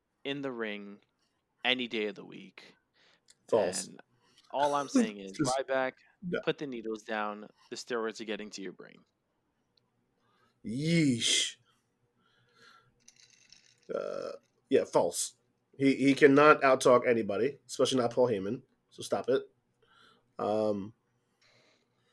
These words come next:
Speaker 2: that's all I have to <laughs> say. I, I'm not gonna touch on what you said, but, uh,
Speaker 1: No, I
Speaker 2: yeah.
Speaker 1: don't need to hear "the big guy" thirty thousand times.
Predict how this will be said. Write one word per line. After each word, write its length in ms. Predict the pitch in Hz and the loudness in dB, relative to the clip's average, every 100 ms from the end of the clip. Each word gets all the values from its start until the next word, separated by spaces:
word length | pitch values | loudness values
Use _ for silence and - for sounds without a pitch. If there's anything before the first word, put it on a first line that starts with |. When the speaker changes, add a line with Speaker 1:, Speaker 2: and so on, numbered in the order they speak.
| _ _ _ _ - | _ _ _ _ -16
Speaker 2:
that's 200 | 113 - | -2 2
all 100 | 117 | 2
I 40 | |
have 120 | 117 | 2
to 60 | 120 | 2
<laughs> 0 | |
say. 240 | - 170 | 6 8
I, 280 | 147 165 147 | 10 12 12
I'm 100 | 147 | 12
not 140 | 151 156 | 12 12
gonna 180 | 156 | 12
touch 280 | 143 156 143 | 12 8 10
on 120 | 131 | 8
what 120 | 127 131 | 6 6
you 140 | 147 | 4
said, 380 | - 92 92 104 _ _ _ _ _ _ _ - | 4 2 0 -10 _ _ _ _ _ _ _ 0
but, 200 | 113 98 | 2 2
uh, 340 | 101 - - - - - 90 | -6 -8 -10 -14 -20 -16 -10
Speaker 1:
No, 60 | |
I 60 | 87 | -2
Speaker 2:
yeah. 160 | 165 | 0
Speaker 1:
don't 140 | 139 135 | 0 -4
need 180 | 147 - | -10 -12
to 120 | 135 | -10
hear 320 | 147 131 117 - | -2 -2 -2 -6
"the 200 | 117 120 | -8 -8
big 340 | 117 131 113 | 0 0 0
guy" 440 | 110 92 69 - _ _ _ - | -4 -4 -6 -12 _ _ _ -6
thirty 240 | 127 117 | -6 -4
thousand 400 | 123 113 110 107 | -2 -2 -4 -12
times. 500 | 117 101 101 - | -8 -8 -10 -16